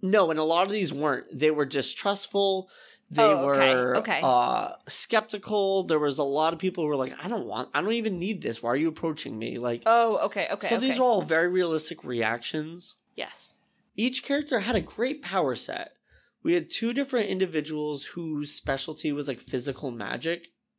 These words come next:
Speaker 1: and, like, physics. Magic users that could manipulate the physical environment.
Speaker 2: Okay, yep.
Speaker 1: And it was partially science-based, so there's a lot of mathematics with physics and chemistry involved as far as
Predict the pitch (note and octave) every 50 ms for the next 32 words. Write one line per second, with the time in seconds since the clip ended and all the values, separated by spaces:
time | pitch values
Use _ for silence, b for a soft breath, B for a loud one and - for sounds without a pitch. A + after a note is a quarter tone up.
0 | _ - C3+ C3 B2+ A#2 - - - - A2+ A#2+ D3+ G3 A3+ A3 - - - -
1 | _ _ _ _ _ - C#3+ D3+ D#3+ D#3+ E3 E3 E3 D3+ - D#3+ D3+ D3 D3+ D3+
2 | D3 C3+ D3 C#3 B2 - - - C3+ C3 B2+ C3 C#3 C3+ C#3 C3+ C3 - D3+ C#3
3 | C3+ C3 C#3 C3 - - D3+ C3+ D3+ C3 - D3 C3 B2 A#2 A#2 A#2+ A2 G#2+ A#2
4 | B2+ D3+ F#3 G#3+ C4+ C#4+ _ _ - B3 A#3+ - G3+ E3 F3+ G3+ - - F#3 F#3+
5 | F#3 - _ - C#3+ C#3+ C#3+ C#3 C3 C3 C3 B2 A#2+ - - - _ - - D#3
6 | D3+ D3 D3+ C3+ B2+ A#2+ A2+ - _ _ _ _ _ _ - - - G#3 G#3 G#3
7 | - A#3 G#3+ A3 - - D3+ C#3+ C#3+ C#3+ C#3 - - - A2 A2+ A2+ B2 - -
8 | - - - _ _ _ _ _ _ _ - - - D3+ C#3 B2+ C#3+ C3+ C3+ C3+
9 | C3+ C3+ C#3 C3 C3 C3 C3 C#3 C3 A#2+ A#2+ A#2+ B2 B2 A#2+ - - - C3 B2+
10 | B2+ B2 - - - - A#2+ A#2+ B2 B2+ B2 A#2+ - - C3 A#2+ A#2+ A#2 A2+ A2+
11 | - - _ _ - - - C3+ B2+ B2+ - - - C#3+ C#3 C#3 C#3 C#3 D3+ C#3+
12 | C#3 C#3+ C#3+ C#3+ D3+ C3+ - - B2+ B2+ B2 B2 A#2 A#2 -